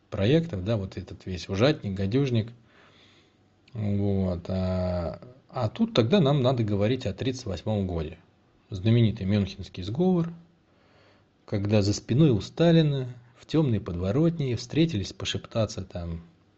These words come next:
по-моему, чет-, четыре страны было: Англия, Франция, Италия и Германия. Вот. С С С Р не пригласили там под каким-то надуманным поводом.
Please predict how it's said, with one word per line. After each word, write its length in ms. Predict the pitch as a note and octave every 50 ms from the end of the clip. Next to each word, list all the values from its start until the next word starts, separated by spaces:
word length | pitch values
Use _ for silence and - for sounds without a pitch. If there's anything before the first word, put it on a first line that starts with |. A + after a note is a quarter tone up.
| _ _ _ _ _ _ _ _ _ _ _ _ _ -
по-моему, 340 | G2 G2 A2+ C#3+ C#3+ B2
чет-, 300 | A#2 - A2 G#2+ - -
четыре 340 | - - - - B2 A#2 A#2
страны 380 | - - - A2 G#2+ G2+ F#2+ F2+
было: 300 | E2+ E2 F2 F2 E2+ F2 F2+
Англия, 320 | F#2 F#2+ F#2 F#2 F#2 F2
Франция, 680 | - - G#2 G2 F#2 F2 E2+ - - F#2+ E2+ E2 E2+ E2+ - _ _ _ _ _ _ _ _ _ _ _ _
Италия 500 | G#2+ G2+ - - G#2 G2 F#2 F2 F2 E2+
и 40 | F2
Германия. 580 | F#2 F#2+ G2+ B2 D#3 E3+ E3 D3+ D3 C#3+ C#3 - - _ _ _ _ _ _ _ _ _ _ _ _ _ _ _ _ _ _ _ _ _ _ _
Вот. 360 | - B2 A#2 A#2 A2+ G#2+ G2+ -
С 40 | - B2
С 80 | -
С 140 | - - -
Р 80 | F3+ D3+
не 100 | B2+ A2+
пригласили 720 | A#2 A2+ G#2 G#2 G2+ G#2+ G#2 G#2 - - - F3 F3+ E3 D3
там 200 | - - A2+ G#2+
под 140 | - A2+ -
каким-то 520 | - G#2+ - - A2 G#2 G2+ - G#2+ G#2
надуманным 600 | G2+ G2+ G#2 G#2 G#2 G#2+ G#2 G#2 G2+ G2+ G2+ G2
поводом. 540 | G2 G#2+ G#2 G#2 G2+ G2 F#2+ G2 F#2+ F2+